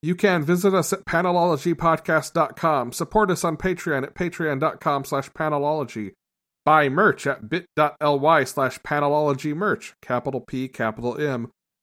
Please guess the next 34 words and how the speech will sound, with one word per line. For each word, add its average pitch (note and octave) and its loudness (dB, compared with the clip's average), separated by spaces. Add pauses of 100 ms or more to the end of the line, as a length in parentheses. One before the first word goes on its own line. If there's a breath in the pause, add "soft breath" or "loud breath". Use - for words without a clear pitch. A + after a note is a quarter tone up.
(120)
or B3+ 4
submit A3+ -4
questions D#3+ -2
at D3+ 0
bit E3 -2
dot D#3+ 0
L D#3 0
Y D3+ 2
slash D#3+ -2
panelology D#3 0
mailbag, C3 0 (400)
capital B2+ -2
P, E3 -4
capital A#2 -4
M. A#2+ -4 (840)
Uh, D3+ 4
as F3 4
a F#3 6
quick C#4+ -4
heads C3+ 0
up, C#3+ 0 (100)
next F3+ -2
week F3 -4
we're D#3+ -2
going E3+ -2
to E3 0
have D#3+ 2
a E3 0
special E3+ -2
guest D#3+ -2
on C#3 0
Minds D3 0
at C#3 0
Yerk, G3+ 0